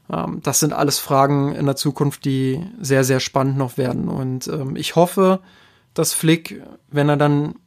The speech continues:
die Zeit hat, irgendwann wieder oder überhaupt mal eine richtig, richtig lange Sommerpause dann auch irgendwie zu nutzen, ähm, also wo er dann auch die Spieler trainieren kann, nicht jetzt so wie in der Corona-Zeit,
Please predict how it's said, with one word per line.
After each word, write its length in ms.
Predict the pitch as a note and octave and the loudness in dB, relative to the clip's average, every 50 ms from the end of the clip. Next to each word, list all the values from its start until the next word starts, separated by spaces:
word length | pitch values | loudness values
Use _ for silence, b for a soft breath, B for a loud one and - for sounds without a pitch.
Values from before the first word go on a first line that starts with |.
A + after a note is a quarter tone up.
| _ _ _ - - | _ _ _ -6 -4
die 100 | D3 C#3+ | -4 -2
Zeit 320 | - - C#3+ C#3+ D3 - | 0 0 2 2 2 0
hat, 160 | D#3 D#3 - | -2 -2 -2
irgendwann 520 | - D#3 D#3+ D3 D3 C#3+ C#3+ C#3+ C#3+ C#3+ C#3 | -2 -2 0 0 0 2 2 2 2 2 2
wieder 420 | C#3 C#3+ C#3+ C#3 C#3 C#3 - - - | 2 2 2 2 0 -2 -4 -6 -8
oder 240 | F3 D3+ C3 C3 B2+ | -6 -4 -4 -4 -4
überhaupt 460 | - - C3+ C3+ B2 C#3+ D#3 - - | -4 -4 -4 0 2 0 0 0 2
mal 180 | E3 D3+ D3 D3 | 2 4 4 4
eine 380 | D3 D3 C#3+ C#3+ C#3+ C#3+ C#3 | 4 4 4 4 2 2 2
richtig, 520 | C#3+ C#3+ - - D3+ C3+ E3 F3 - E3 - | 0 0 0 -2 -6 -6 -6 -8 -8 -6 -6
richtig 560 | D3+ D3 - D3+ C#3+ C#3+ - - - - - _ | -6 -4 -4 -4 -4 -4 -6 -10 -14 -16 -14 _
lange 300 | - C#3+ C#3+ C#3 D3 D3 | -2 0 2 2 4 2
Sommerpause 640 | C3 C#3 C#3 C#3+ D3+ D3 - - C#3+ C#3+ C#3 C#3 C#3+ | 2 4 4 4 2 2 2 2 0 2 2 2 2
dann 160 | C#3 C#3 D3 | 2 0 0
auch 240 | D3 C#3+ C3+ - - B B B B B B B B B B | 0 -2 -2 -4 -8 B B B B B B B B B B
irgendwie 320 | - D3 C#3+ C#3+ C3 C#3 C3 | 0 0 2 2 2 0 0
zu 180 | - - D3+ | 0 2 2
nutzen, 540 | C#3 C#3 C#3+ C#3+ - - D#3 D3 C#3+ C#3 C#3+ - | 4 4 2 2 2 0 2 2 2 0 -2 -2
ähm, 420 | - C3+ C3 C3 C3+ C3+ C3+ - A#3+ - | -2 -2 0 0 -2 -2 -4 -6 -8 -8
also 300 | - C3 C3+ B2+ B2 C3 | -6 -4 -4 -2 0 2
wo 100 | C3+ C3+ | 2 2
er 40 | |
dann 140 | C3 C3+ D#3 | 2 0 0
auch 120 | D#3 C3 - | -2 -4 -4
die 120 | - D3 | -4 -4
Spieler 300 | - - E3+ D3+ D#3 D3+ | -2 2 4 4 4 4
trainieren 320 | - - D3+ D3 D3 C#3+ | 2 2 2 4 4 4
kann, 180 | C#3 D3+ C#3+ C#3 | 2 0 0 0
nicht 160 | C#3 C#3 - | 0 -2 -2
jetzt 160 | D3+ C#3 - | -2 -2 -2
so 120 | - C#3+ C3 | -2 -2 0
wie 100 | C#3 C#3 | 0 0
in 120 | C3+ C#3 | 0 0
der 100 | C3+ C3 | -2 -4
Corona-Zeit, 720 | - - C3+ C3 C3+ C#3 C#3+ C#3+ C#3+ - D3+ C#3 C#3+ C#3+ | -4 -4 -2 0 0 0 0 -2 -2 0 0 0 0 -2